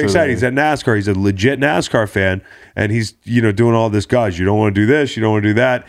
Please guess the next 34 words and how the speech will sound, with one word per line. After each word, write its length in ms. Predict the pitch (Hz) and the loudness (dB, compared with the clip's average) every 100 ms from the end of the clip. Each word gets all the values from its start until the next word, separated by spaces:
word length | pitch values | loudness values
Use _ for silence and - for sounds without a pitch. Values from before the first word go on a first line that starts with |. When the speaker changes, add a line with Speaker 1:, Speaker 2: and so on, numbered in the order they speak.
| - - | -18 -4
Speaker 2:
And 100 | 104 | -2
we're 60 | |
standing 440 | 101 123 131 147 127 | 0 0 -2 0 0
there 180 | 120 | 0
in 80 | 110 | 0
that 160 | 107 101 | 0 0
row 300 | 110 135 127 | 2 2 0
between 600 | 107 98 113 110 107 101 - - _ - | -2 -2 0 2 0 -2 -6 -16 _ -2
the 280 | 107 101 98 | 0 0 0
Daniel 280 | 101 117 113 | -2 -2 -2
Suarez's, 720 | 107 120 113 110 98 95 87 - - | -2 0 0 0 -2 -4 -6 -12 -4
uh, 380 | 104 98 95 98 95 98 | -2 0 2 0 -2 -2
you 100 | 107 | 0
know, 120 | 98 | 0
kinda, 260 | 123 107 101 | -2 -2 -2
like, 220 | 98 - | -2 -2
pit 200 | 139 135 | -4 0
locker, 520 | 113 104 95 101 98 - - - | 0 0 0 -2 -2 -4 -12 -4
and 120 | 101 | -2
then 120 | 107 | 0
on 80 | 107 | 2
the 100 | 104 | 0
other 160 | 110 110 | 0 0
side, 380 | - 107 101 95 | 0 0 0 -2
like, 240 | 98 92 | -2 0
where 240 | 101 101 | 0 0
the, 160 | 92 95 - | -2 -6 -6
the 80 | 104 | -6
car 340 | - 131 135 117 | -2 0 0 -2
sets, 480 | - 92 92 - - - - | -2 -2 -2 -6 -16 -20 -6
there's 200 | - 107 | -2 0
a 60 | 98 | 0
line 720 | 95 101 127 131 110 98 95 98 _ _ - | 0 0 0 0 0 -2 -4 -6 _ _ -4
of, 600 | 104 101 98 92 90 | 0 0 0 -4 -8